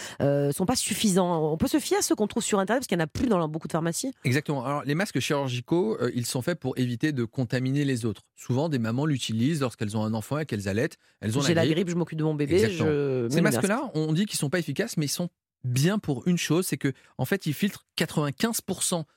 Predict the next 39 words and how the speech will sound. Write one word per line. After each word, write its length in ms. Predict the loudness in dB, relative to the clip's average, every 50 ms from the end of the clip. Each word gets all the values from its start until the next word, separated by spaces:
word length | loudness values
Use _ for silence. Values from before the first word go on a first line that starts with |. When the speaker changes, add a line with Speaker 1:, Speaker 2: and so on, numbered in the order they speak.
| _ _
Speaker 2:
des 120 | -4 -4 -2
bactéries. 580 | 0 -2 -2 -2 -4 -4 -2 0 0 0 0 0 -2
En 80 | 0
revanche, 260 | 0 0 0 0 0
le 80 | -2 -2
problème 220 | 0 0 -2 -2
de 40 | -2
ces 120 | -2 -2 -2
masques, 180 | -2 -2 -2
c'est 60 | -4
qu'ils 80 | -4 -2
sont 100 | -4 -4
très 220 | -2 -2 0 0
peu 160 | 0 0 -2 -4
étanches. 360 | -2 -4 -6 -6 -8 -10 -12 _ _ _ -20 -6 -2
Et 80 | -2 0
donc, 180 | 0 0 -2
il 20 | -2
y 40 | -2
a 40 | 0
énormément 440 | 0 0 2 2 2 0 0 0 -2
de 60 | -2
fuites, 280 | -2 -2 -2 0 0 0
il 40 | -2
y 20 |
a 40 | -2
peu 140 | 0 0 2
d'études 300 | 2 0 -2 -4 -10 -8
qui 120 | -4 -2
l'ont 120 | 0 0
évalué, 260 | 0 2 0 0 2 2
mais 120 | 2 2
il 60 | 2
y 60 | 2
a 40 | 0
quand 120 | 0 0 0
même 140 | 0 0
entre 180 | -2 -4 -4 -6
quarante 400 | -4 -2 -2 -2 -2 -2 -6 -8